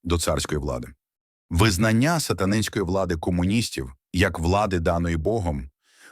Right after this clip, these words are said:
благословення богоборчої влади та співпраця з нею, безсоромна брехня,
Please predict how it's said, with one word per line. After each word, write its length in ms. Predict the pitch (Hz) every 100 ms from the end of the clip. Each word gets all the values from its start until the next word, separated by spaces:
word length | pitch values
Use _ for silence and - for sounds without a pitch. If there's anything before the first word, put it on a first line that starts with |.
| -
благословення 840 | 92 107 123 - 113 123 175 156
богоборчої 720 | 113 101 101 95 127 123 104
влади 500 | 80 80 78 69 69 - _
та 100 | 101
співпраця 640 | 92 101 82 98 127 - 78
з 100 | 78
нею, 320 | 71 67 65 _ _ - _ -
безсоромна 640 | 95 - 104 113 135 113
брехня, 600 | 87 87 - 104 101 95